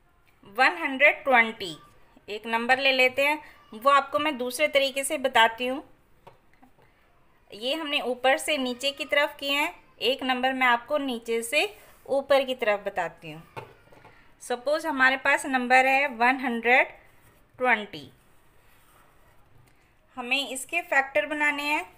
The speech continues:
तो वन हंड्रेड ट्वेंटी किससे जाएगा?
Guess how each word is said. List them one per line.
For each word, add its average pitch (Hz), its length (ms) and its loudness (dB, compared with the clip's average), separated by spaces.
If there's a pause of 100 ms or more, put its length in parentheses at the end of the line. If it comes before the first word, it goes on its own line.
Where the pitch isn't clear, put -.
(640)
तो 240 100 -6 (220)
वन 226 260 2
हंड्रेड 285 320 2
ट्वेंटी 277 520 -2 (1080)
किससे 262 320 -6
जाएगा? 277 420 2